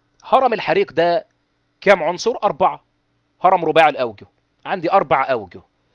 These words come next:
عندي أربع عناصر. المادة القابلة للاشتعال. ماشي، الوقود. لازم وقود، ع-، إيه اللي هي-، لازم مادة تشتعل. رقم اتنين،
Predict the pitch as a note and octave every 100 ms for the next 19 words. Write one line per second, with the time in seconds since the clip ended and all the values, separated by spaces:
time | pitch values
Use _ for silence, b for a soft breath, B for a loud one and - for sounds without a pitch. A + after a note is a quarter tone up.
0 | b b - G3 G3 F#3 G#3 D3+ D#3 A2
1 | B2 A#2+ G#2 - - _ C#3 C#3+ F3 C#3
2 | C#3 - - _ _ _ _ _ - -
3 | D3 C3+ A2+ - A2 E3 C4+ _ _ _
4 | _ _ _ _ _ _ _ _ _ A2+
5 | C3 A#2 A#2 - G3+ D3 C#3 F#3 F3+ D#3
6 | - E3+ B2+ A#2 D3+ C#3 B2 B2+ F3+ F#3
7 | F#3+ F#3+ - - D#3 _ _ _ _ _
8 | _ _ _ _ _ - C3 B2 F3 B3